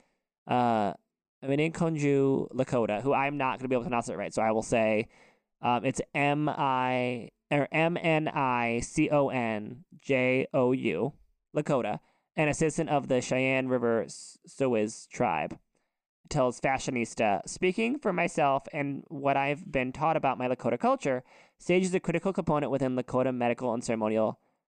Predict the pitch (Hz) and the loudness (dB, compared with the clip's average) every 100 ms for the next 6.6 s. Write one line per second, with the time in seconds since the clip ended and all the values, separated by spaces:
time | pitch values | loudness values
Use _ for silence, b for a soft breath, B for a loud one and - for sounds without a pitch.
0 | _ - 139 156 123 73 113 - - 123 | _ -8 -2 0 0 -2 -8 -12 -2 0
1 | 117 107 104 87 82 73 - _ _ _ | 2 2 0 -2 -8 -14 -20 _ _ _
2 | - _ - 147 135 - 123 135 143 165 | -20 _ -2 0 0 0 -2 0 0 2
3 | 160 143 143 151 - 139 131 - 127 123 | 2 0 0 -4 -4 -2 0 0 2 2
4 | 123 123 127 - - - 107 95 - 110 | 2 0 -4 -12 -16 -2 -2 -2 -2 -2
5 | - 127 208 220 208 202 160 139 127 120 | 0 -2 0 2 2 2 0 -2 0 0
6 | 110 - 175 170 170 160 | 0 -2 -2 0 0 -2